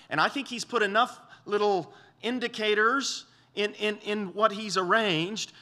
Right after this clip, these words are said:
to remind them of what they did to Joseph.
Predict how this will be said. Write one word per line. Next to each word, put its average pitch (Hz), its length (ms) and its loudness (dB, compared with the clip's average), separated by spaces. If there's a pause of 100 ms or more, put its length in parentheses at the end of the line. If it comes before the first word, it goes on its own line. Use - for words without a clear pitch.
(120)
to 165 100 0
remind 180 640 4
them 233 260 2
of 196 120 2
what 196 180 2
they 196 120 0
did 208 360 -4
to 175 80 0
Joseph. 143 800 -2